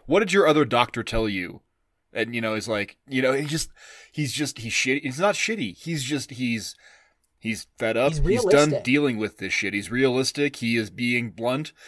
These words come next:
Speaker 1: He's not coddling and saying, "Oh, yeah, it's okay that your, you know, blood pressure is a million over twenty." L-, yeah, like, really like Weissman quite a bit. Um, okay, so, Johnny, we have the most meta joke ever written in King of the Hill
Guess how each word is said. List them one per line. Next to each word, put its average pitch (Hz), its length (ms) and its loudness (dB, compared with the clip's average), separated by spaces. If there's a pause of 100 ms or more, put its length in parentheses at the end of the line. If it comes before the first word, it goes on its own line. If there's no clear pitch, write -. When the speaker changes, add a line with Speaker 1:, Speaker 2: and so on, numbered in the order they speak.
Speaker 1:
He's 127 220 -2
not 117 280 2
coddling 127 520 0
and 131 120 -6
saying, 143 340 -2
"Oh, 208 160 -2
yeah, 247 300 4
it's 214 160 -2
okay 240 340 4
that 185 180 -8
your, 180 120 0
you 165 140 0
know, 160 180 2
blood 156 280 0
pressure 156 340 2
is 139 100 0
a 147 80 0
million 147 340 0
over 139 240 2
twenty." 139 460 -4 (420)
L-, 117 80 -10
yeah, 117 380 4 (100)
like, 110 540 -2 (840)
really 135 380 2
like 123 280 0
Weissman 113 420 -2
quite 107 200 -4
a 104 60 -4
bit. 95 300 -8 (680)
Um, 123 540 0 (360)
okay, 147 300 2
so, 127 340 2
Johnny, 127 420 0
we 123 200 -4
have 127 300 0
the 123 80 -8
most 127 260 -4
meta 117 240 -2
joke 117 380 -4
ever 120 320 -4
written 117 260 -4
in 110 100 -4
King 113 200 -6
of 101 60 -8
the 104 100 -6
Hill 101 320 -6